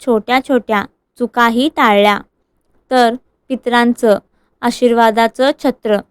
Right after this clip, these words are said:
आपल्यावर नक्की राहील. मित्रांनो, मी एक अनुभव सांगते. एक कुटुंब होतं. त्यांना कितीही मेहनत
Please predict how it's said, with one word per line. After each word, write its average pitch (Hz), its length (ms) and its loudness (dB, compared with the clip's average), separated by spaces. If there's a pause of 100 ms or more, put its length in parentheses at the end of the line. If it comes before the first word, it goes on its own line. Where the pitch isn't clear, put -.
(140)
आपल्यावर 233 600 0
नक्की 269 420 -2
राहील. 220 300 0 (1700)
मित्रांनो, 233 600 0 (760)
मी 277 120 -4
एक 302 300 2
अनुभव 233 400 0
सांगते. 220 440 -2 (1400)
एक 311 300 0
कुटुंब 277 380 -2
होतं. 269 340 2 (1080)
त्यांना 254 460 2 (360)
कितीही 302 480 0
मेहनत 277 420 2